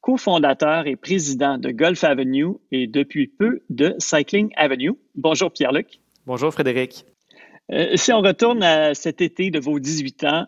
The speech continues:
Speaker 1: sur les verts, est-ce que vous aviez la moindre idée que même pas une quinzaine d'années plus tard, vous vendriez non plus des centaines, mais des centaines de milliers de bâtons de golf et autres pièces d'équipement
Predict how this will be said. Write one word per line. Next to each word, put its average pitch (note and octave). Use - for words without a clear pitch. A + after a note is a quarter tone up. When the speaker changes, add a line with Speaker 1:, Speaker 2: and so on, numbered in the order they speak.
Speaker 1:
sur C#3+
les C#3
verts, D3
est-ce C#3+
que -
vous D#3
aviez F3
la G3+
moindre D#3+
idée D#3
que C3
même D3
pas F#3
une D#3+
quinzaine E3+
d'années C#3
plus -
tard, D3
vous C3
vendriez C#3
non D#3+
plus G3+
des C#3
centaines, E3+
mais C3
des C3
centaines F#3
de C#3
milliers D#3
de C#3
bâtons C3
de B2+
golf C#3+
et C3
autres D#3+
pièces C#3+
d'équipement C#3